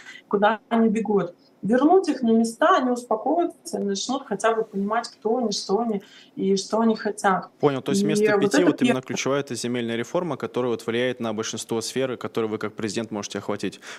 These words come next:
Speaker 2: У нас просто время немножко подходит к концу, поэтому я чуть перебиваю, уж прошу прощения.
Speaker 1: Да, э,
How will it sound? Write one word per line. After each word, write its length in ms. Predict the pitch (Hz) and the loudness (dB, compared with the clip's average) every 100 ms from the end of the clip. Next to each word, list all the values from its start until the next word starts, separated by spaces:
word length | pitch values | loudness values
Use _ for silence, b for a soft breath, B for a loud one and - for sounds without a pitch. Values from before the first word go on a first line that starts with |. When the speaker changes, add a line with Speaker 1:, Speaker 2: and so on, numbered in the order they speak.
| B | B
Speaker 2:
У 40 | |
нас 100 | 110 | 0
просто 300 | - 110 - | 0 -2 -2
время 360 | 110 107 95 98 | -2 -2 -2 -4
немножко 520 | 110 104 - 101 101 | -4 -6 -6 -6 -6
подходит 340 | 104 - 110 - | -8 -6 -6 -6
к 20 | |
концу, 240 | 107 - | -6 -4
поэтому 320 | 147 104 107 104 | -2 -4 -4 -6
я 60 | |
чуть 220 | - 98 | -6 -6
перебиваю, 420 | - 95 104 107 104 | -6 -2 0 0 -2
уж 120 | - | -6
прошу 220 | 101 - | 0 0
прощения. 400 | 104 - 92 - - - - | 0 -6 -10 -4 -4 0 4
Speaker 1:
Да, 360 | 233 202 180 - | 4 4 0 -2
э, 140 | 196 | 0